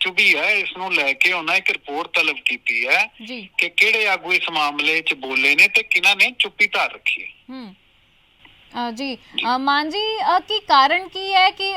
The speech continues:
Speaker 2: ਅਖੀਰਕਾਰ ਇਹ ਜਿਹੜੇ ਧੜੇਬੰਦੀ ਹੈ ਕਾਂਗਰਸ ਦੇ ਵਿੱਚ ਖਤਮ ਨਹੀਂ ਹੋ ਰਹੀ, ਜਾਂ ਫਿਰ ਹੁਣ ਜਿਸ ਤਰੀਕੇ ਦੇ ਨਾਲ ਹਾਈ ਕਮਾਨ ਜੋ ਆਸ ਰੱਖ ਰਹੀ ਸੀਗੀ, ਅ,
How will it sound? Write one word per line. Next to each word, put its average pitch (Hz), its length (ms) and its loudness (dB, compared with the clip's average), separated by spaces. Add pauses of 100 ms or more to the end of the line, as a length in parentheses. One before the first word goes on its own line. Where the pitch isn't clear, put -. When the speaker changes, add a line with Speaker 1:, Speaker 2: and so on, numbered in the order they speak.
(100)
Speaker 2:
ਅਖੀਰਕਾਰ 311 540 2
ਇਹ 339 240 -2
ਜਿਹੜੇ 320 340 -2
ਧੜੇਬੰਦੀ 277 760 -2
ਹੈ 311 140 2
ਕਾਂਗਰਸ 277 380 0
ਦੇ 294 100 -2
ਵਿੱਚ 294 160 -4
ਖਤਮ 285 300 -2
ਨਹੀਂ 294 140 -4
ਹੋ 294 120 0
ਰਹੀ, 330 100 -4
ਜਾਂ 339 160 -2
ਫਿਰ 311 140 -6
ਹੁਣ 302 180 -2
ਜਿਸ 302 160 -4
ਤਰੀਕੇ 311 360 -4
ਦੇ 311 140 -4
ਨਾਲ 262 280 2
ਹਾਈ 247 220 2
ਕਮਾਨ 311 360 -4
ਜੋ 285 180 -4
ਆਸ 262 360 6
ਰੱਖ 311 260 2
ਰਹੀ 302 160 0
ਸੀਗੀ, 302 380 -4
ਅ, 320 40 -8